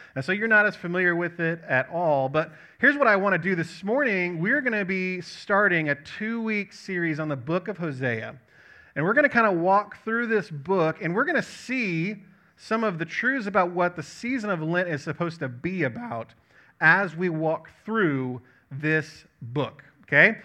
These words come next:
So if you wanna turn to the book of Hosea, it's an Old Testament minor prophet. And I know some of you are looking at me like deer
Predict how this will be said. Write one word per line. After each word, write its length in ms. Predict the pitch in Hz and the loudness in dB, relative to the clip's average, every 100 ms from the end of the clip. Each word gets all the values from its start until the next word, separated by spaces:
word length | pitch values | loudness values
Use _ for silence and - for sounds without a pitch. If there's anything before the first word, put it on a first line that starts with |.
| - | -10
So 80 | - | -4
if 80 | 165 | -2
you 120 | 220 | 2
wanna 140 | 277 | 2
turn 420 | 269 233 233 240 208 | 2 2 4 2 0
to 100 | 175 | -2
the 80 | |
book 300 | 139 147 220 | -2 0 0
of 80 | 233 | 0
Hosea, 420 | 233 220 165 160 | 0 0 4 4
it's 80 | 160 | 2
an 80 | 202 | -2
Old 300 | 170 196 196 | -2 -2 0
Testament 480 | 214 202 208 202 - - - - - | -2 -2 -2 -4 -4 -14 -20 -18 -6
minor 420 | 123 156 190 226 | 2 4 4 2
prophet. 540 | - 175 147 - 170 180 | 2 2 2 2 -4 -2
And 140 | 143 | -4
I 40 | 147 | -4
know 60 | |
some 240 | 147 170 170 | -4 -6 -4
of 80 | |
you 240 | 160 170 170 | -2 -2 0
are 80 | 131 | -2
looking 480 | 131 170 165 185 180 | -2 -4 -6 -6 -6
at 100 | 175 | -6
me 380 | 165 170 165 160 | -4 -2 -2 -2
like 320 | 127 120 117 | -4 -4 -6
deer 600 | 139 170 190 196 220 | -4 -2 -2 -2 -4